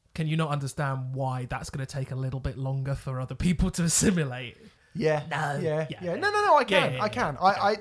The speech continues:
Speaker 2: this, <sighs> it's, thing is, it's so hard to go, "Well, it's not for everyone." For me, it feels hard because I can listen to it and go,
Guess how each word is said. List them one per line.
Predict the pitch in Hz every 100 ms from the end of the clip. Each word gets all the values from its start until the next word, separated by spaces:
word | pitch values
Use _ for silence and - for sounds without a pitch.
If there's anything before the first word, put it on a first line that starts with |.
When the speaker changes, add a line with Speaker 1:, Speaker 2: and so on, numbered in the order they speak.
| - - _
Speaker 2:
this, | 240 247 - - - -
<sighs> | - - -
it's, | 226 - - - - -
thing | 302 262
is, | 233
it's | 208
so | - 262
hard | 208 202 -
to | 143
go, | 139 131
"Well, | 175
it's | 185 214
not | -
for | 190 185
everyone." | 147 107 101 127 - _ _ _ 180
For | 214
me, | 226 262 208
it | 196 -
feels | 247 190
hard | 196
because | 185 214
I | 208 202
can | 208
listen | 233 -
to | 160
it |
and | 143
go, | 135